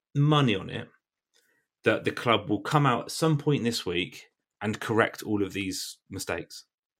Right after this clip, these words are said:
But why do you put yourself in the position where you have to correct the mistakes?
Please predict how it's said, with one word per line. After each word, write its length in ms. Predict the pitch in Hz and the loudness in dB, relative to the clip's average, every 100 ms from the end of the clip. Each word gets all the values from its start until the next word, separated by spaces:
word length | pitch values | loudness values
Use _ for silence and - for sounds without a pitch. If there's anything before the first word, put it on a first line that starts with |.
| _ _ _ _ _ _ _ _ _ _ _ _ _ _ _ _ _ | _ _ _ _ _ _ _ _ _ _ _ _ _ _ _ _ _
But 180 | 190 160 | 6 8
why 800 | 151 139 175 190 165 98 80 - - 123 | 8 6 6 6 4 2 -2 -8 -12 2
do 100 | 143 | 4
you 240 | 147 156 | 6 4
put 260 | 151 160 135 | 2 -2 2
yourself 640 | 151 - 165 143 107 - 123 | 2 2 2 2 0 -2 -4
in 100 | 131 | -2
the 80 | |
position 640 | - 131 117 143 - 117 117 | 0 0 2 2 0 -4 -2
where 140 | 120 | -2
you 120 | 123 | -2
have 480 | 123 - 127 - - | -6 -8 -8 -8 -8
to 80 | 131 | -6
correct 640 | 135 139 117 117 - - | -2 -2 0 -2 -4 -12
the 60 | - | -6
mistakes? 680 | 110 - - 98 - - | -4 -2 -2 -2 -4 -12